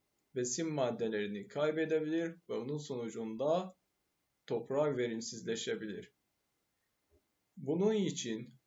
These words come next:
erozyonu önlemek ve bunun sonucunda,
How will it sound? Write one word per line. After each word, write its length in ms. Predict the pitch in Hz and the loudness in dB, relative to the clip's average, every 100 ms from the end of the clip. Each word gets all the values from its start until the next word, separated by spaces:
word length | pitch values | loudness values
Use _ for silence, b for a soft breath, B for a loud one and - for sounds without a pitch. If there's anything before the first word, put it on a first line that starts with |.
| _ _ _ _ _ _ - | _ _ _ _ _ _ 2
erozyonu 720 | 143 147 143 143 143 147 170 | 6 6 6 4 2 2 2
önlemek 680 | - 131 120 117 131 113 - _ _ _ _ | -2 -2 0 0 0 -2 -6 _ _ _ _
ve 60 | 120 | 0
bunun 300 | 117 131 165 | 0 0 -2
sonucunda, 880 | 170 147 127 120 120 117 135 123 | -2 -2 -2 -2 -4 0 2 2